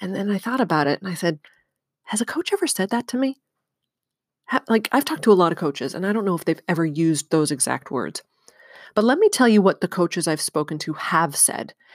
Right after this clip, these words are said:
And this is where I start to notice tree houses.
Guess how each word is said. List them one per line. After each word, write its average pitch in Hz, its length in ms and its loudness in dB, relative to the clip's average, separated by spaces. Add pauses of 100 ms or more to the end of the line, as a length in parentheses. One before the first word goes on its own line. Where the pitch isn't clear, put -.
(220)
And 185 140 4
this 226 180 6
is 226 140 0
where 180 140 4
I 170 80 2
start 143 300 -2
to 156 200 -2
notice 160 360 0
tree 151 260 -4
houses. 139 500 -10